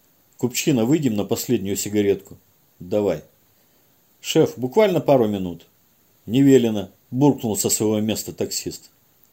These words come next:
Это кем же? Человеком, который за вас расплатился. Дожили, блин. Ну и где здесь пропасть для свободного человека? Не ссы, шеф, минуты твоего творческого простоя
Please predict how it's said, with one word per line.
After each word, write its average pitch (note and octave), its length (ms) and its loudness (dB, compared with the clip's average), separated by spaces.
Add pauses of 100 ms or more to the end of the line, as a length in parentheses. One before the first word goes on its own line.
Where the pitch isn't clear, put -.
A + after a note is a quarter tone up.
(160)
Это G#2+ 200 -4
кем D#3 280 -2
же? D#2+ 200 -10 (640)
Человеком, B2+ 580 4
который A#2 380 0
за A#2 140 4
вас B2 200 2
расплатился. A2+ 720 -6 (640)
Дожили, A2+ 480 2
блин. G2+ 420 -6
Ну C3 140 -2
и F#3 40 0
где F3+ 260 -2
здесь C3+ 180 0
пропасть G#2+ 480 0
для G#2+ 140 -2
свободного G#2 580 0
человека? G2 560 -2 (1040)
Не C#3+ 140 2
ссы, - 280 4
шеф, - 380 0
минуты F3+ 460 0
твоего D#3+ 340 2
творческого D#3 560 2
простоя C3 560 2